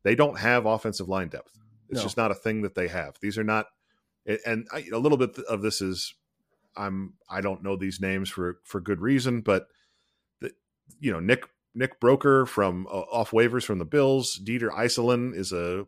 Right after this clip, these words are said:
Speaker 1: a street free agent. Um, so if there was to be, I, I mean, I'm, I'm skipping over George Fant and Josh Jones, who are m-,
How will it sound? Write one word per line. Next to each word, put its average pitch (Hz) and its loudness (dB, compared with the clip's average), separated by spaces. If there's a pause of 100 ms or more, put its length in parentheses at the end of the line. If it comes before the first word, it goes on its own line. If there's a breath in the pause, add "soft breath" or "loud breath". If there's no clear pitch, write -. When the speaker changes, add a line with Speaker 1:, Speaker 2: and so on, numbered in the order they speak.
(260)
Speaker 1:
a 92 -10
street 127 -4
free 110 4
agent. 110 2 (720)
Um, 85 -4 (220)
so 110 4 (640)
if 151 0
there 131 4
was 135 4
to 127 -6
be, 117 -2
I, 113 0
I 110 2
mean, 110 2
I'm, 104 0
I'm 104 -6
skipping 135 0
over 104 4
George 113 2
Fant 113 0
and 92 -10
Josh 98 0
Jones, 98 -2
who 95 -4
are 87 -2 (360)
m-, 107 -12